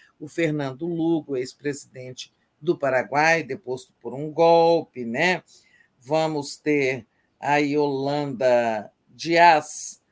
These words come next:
que é a vice-primeira-ministra da Espanha, né? O Alberto Fernandes não vem,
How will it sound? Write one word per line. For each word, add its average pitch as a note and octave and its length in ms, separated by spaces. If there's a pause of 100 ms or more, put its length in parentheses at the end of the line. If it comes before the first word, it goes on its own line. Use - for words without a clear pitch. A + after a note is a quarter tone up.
(340)
que D#3+ 220
é D3 280 (160)
a C#3+ 140
vice-primeira-ministra C#3 1800
da B2+ 200
Espanha, E3+ 1000 (200)
né? D3 320 (720)
O F3+ 180
Alberto C#3+ 500
Fernandes B2+ 760
não C3 300
vem, E3+ 520